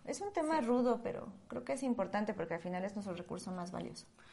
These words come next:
Speaker 2: Sí, que a veces no le damos el valor necesario, ¿no?
Speaker 1: Bueno, pues nos vemos la siguiente semana. Ya saben que pueden acompañarnos en redes sociales, en, estamos como Amicu en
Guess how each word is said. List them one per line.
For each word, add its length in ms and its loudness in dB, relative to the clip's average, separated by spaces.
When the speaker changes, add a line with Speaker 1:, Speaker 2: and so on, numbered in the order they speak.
Speaker 2:
Sí, 500 -2
que 60 2
a 60 4
veces 260 0
no 120 0
le 120 0
damos 340 -6
el 120 -6
valor 320 -8
necesario, 480 -12
¿no? 140 -10
Speaker 1:
Bueno, 180 -2
pues 200 6
nos 160 2
vemos 200 4
la 120 4
siguiente 280 4
semana. 320 4
Ya 140 6
saben 220 6
que 80 4
pueden 280 8
acompañarnos 680 2
en 100 -2
redes 180 4
sociales, 800 4
en, 260 -6
estamos 400 2
como 320 2
Amicu 500 4
en 200 6